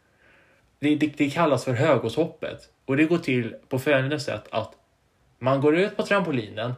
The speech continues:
Det, det, det måste vara en trampolin. Det, det kan inte bara vara... Det, det måste vara en trampolin. Så man går ut på trampolinen, eh,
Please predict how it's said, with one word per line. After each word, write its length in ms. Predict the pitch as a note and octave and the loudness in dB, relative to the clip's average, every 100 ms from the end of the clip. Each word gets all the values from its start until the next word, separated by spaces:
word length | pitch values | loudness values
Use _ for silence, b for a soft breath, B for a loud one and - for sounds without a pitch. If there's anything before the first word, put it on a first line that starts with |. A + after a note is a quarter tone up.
| - | -6
Det, 160 | B2+ - | -8 -4
det, 180 | C3 C3+ | 0 0
det 120 | C3+ | 2
måste 320 | D#3 E3 - | 0 0 0
vara 100 | E3+ | 0
en 60 | D3 | 0
trampolin. 400 | C3 B2 C3 A#2 | -2 0 -2 0
Det, 100 | B2 | -4
det 160 | - | -4
kan 200 | C3 D3 | -2 0
inte 200 | D#3 C#3 | 0 -2
bara 420 | C3+ D#3 C#3 D3 D#3 | 0 4 4 2 2
vara... 300 | C3+ A2+ B B B B B B _ | 2 0 B B B B B B _
Det, 180 | B2 D#3 | 2 4
det 140 | D3+ F3 | 6 6
måste 240 | E3 C#3 | 6 4
vara 60 | B2+ | 2
en 60 | |
trampolin. 500 | B2 A#2+ B2 A#2+ A2+ - _ _ | 2 0 0 -2 -6 -18 _ _
Så 420 | - C3 A#2 - - | -6 0 0 0 -6
man 260 | C3 D#3+ E3 | 2 4 4
går 140 | F3 | 4
ut 300 | G#3 G#3 - | 2 0 -8
på 80 | D#3 | -4
trampolinen, 720 | E3 D3 B2 G2+ G2+ A2 B2 - _ _ _ _ _ _ _ | -2 -2 -4 -4 -6 -6 -6 -12 _ _ _ _ _ _ _
eh, 440 | B2+ A#2+ A2+ G#2+ | 0 0 0 -2